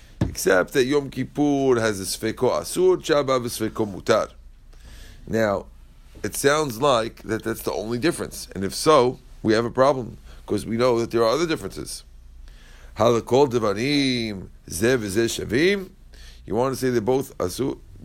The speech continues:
No, it sounds like they're both Asur. Misayeh Rebbe Lazar. That would be a proof to Rebbe Lazar. Tamar Bi Elazar.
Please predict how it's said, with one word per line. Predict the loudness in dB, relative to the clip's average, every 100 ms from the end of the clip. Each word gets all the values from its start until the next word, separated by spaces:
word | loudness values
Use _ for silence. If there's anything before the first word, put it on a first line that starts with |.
| -16 -6
No, | -2 -2
it | -2
sounds | 0 0 0
like | 0
they're | 0
both | -2 -2
Asur. | -4 -2 -2 -2 -12 -20 -14
Misayeh | -4 -2 0 0 2 4 4 2
Rebbe | 0 2
Lazar. | 0 -2 0
That | 4 4
would | 4 2
be | 2
a |
proof | 2 0 0 -2
to | -2
Rebbe | 2
Lazar. | 2 0 -4 -10 -20 -20 -20 -20 -20 -20 -20 -20 -20 -20 -18 -14 -14 -16 -8
Tamar | 0 2 2
Bi | 2
Elazar. | 0 0 4 6 6